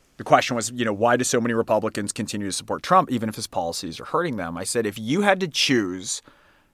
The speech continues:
between clinging to a set of facts that aren't internally consistent or admit that you are a bigoted, uneducated, stupid, misogynistic, racist asshole,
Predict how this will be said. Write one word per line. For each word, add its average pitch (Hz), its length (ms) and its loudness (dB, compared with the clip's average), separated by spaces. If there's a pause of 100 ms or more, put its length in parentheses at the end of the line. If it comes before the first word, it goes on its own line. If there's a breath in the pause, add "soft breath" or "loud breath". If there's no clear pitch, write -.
(100 soft breath)
between 131 320 2
clinging 147 320 0
to 175 140 -2
a 165 40 0
set 151 220 4
of 139 60 0
facts 104 420 2
that 104 140 -2
aren't 123 260 4
internally 123 560 0
consistent 104 840 -4 (560 soft breath)
or 135 360 10
admit 127 380 4
that 156 160 0
you 131 160 2
are 117 140 8
a 101 40 2
bigoted, 147 640 2
uneducated, 120 1000 0 (260 soft breath)
stupid, 147 640 4
misogynistic, 120 800 2
racist 104 520 -4
asshole, 101 560 -2